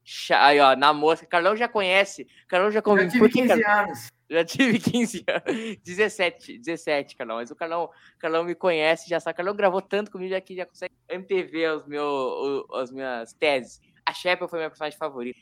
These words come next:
Speaker 1: Até porque, por expectativa, a gente teve lá a Chapel naquele primeiro trailer, a gente ficou, "Puta, que legal, a Chapel vai tá." E a gente foi finalmente conhecer a Chapel, né? Porque a gente conhece mais, tal, a, a história da série clássica,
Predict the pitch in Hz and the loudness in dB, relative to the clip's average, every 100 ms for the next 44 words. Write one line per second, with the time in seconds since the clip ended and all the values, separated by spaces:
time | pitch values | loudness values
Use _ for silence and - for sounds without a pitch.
0 | - - 151 202 - 214 202 - 226 220 | 0 2 2 0 -4 -14 -14 -10 -6 -6
1 | 175 165 156 - - 165 160 143 139 - | -4 -8 -8 -16 -8 -8 -6 -2 -2 0
2 | 139 139 131 123 120 123 120 120 120 131 | 0 0 -2 -8 -6 -10 -8 -6 -2 0
3 | 120 135 147 147 - 151 214 - 185 190 | -2 -4 -6 -8 -10 -10 -10 -12 -10 -2
4 | 165 175 123 - 139 151 147 131 117 101 | 2 2 0 -6 -8 -6 -6 -4 -2 -2
5 | _ _ - - 202 233 262 247 226 220 | _ _ -20 -2 -2 -2 -6 -8 -8 -2
6 | 233 220 - 220 - 185 - 139 127 127 | -2 -2 -2 -4 -4 -8 -6 -6 -6 -8
7 | 120 151 139 - _ _ _ - 123 123 | -6 -4 -4 -6 _ _ _ -8 -8 -8
8 | - - 147 139 - 117 110 131 127 - | -14 -6 -4 -4 -6 -6 0 0 0 -4
9 | - 113 110 107 - - 113 - - 135 | -2 2 4 2 2 -2 -4 -6 6 12
10 | 131 151 120 110 123 110 123 135 151 - | 12 12 8 2 -6 -6 4 4 4 -4